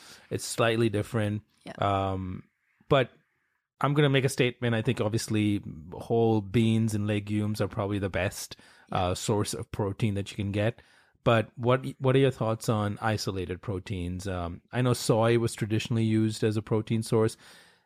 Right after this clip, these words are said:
Speaker 1: and, or, um, or wheat gluten in, uh, veggie burgers or in veggie meats.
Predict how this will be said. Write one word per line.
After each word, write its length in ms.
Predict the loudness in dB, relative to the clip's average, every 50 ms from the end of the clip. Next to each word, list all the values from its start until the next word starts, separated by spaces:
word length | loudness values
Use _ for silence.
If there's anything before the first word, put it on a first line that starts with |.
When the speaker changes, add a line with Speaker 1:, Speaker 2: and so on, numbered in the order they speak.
| _ -6
Speaker 1:
and, 300 | -2 -2 0 -2 -2 -2
or, 380 | 0 2 4 4 4 2 0 0
um, 340 | 0 0 0 0 -2 -4 -6 -6
or 80 | -2 -2
wheat 200 | -2 -2 0 0
gluten 480 | 0 0 0 0 0 0 0 0 0 -4 -6
in, 240 | -4 -4 -2 -2 -2
uh, 260 | -2 -2 -2 -2 -2
veggie 300 | 0 0 0 2 0 2
burgers 400 | 2 2 2 2 2 0 2 2
or 140 | 0 -2 -2
in 180 | -2 -4 -6 -10 _ _ -16 -16 -12 -6
veggie 300 | -4 -4 -2 -2 -2 -2
meats. 360 | -2 -2 -2 -2 -4 -8 -14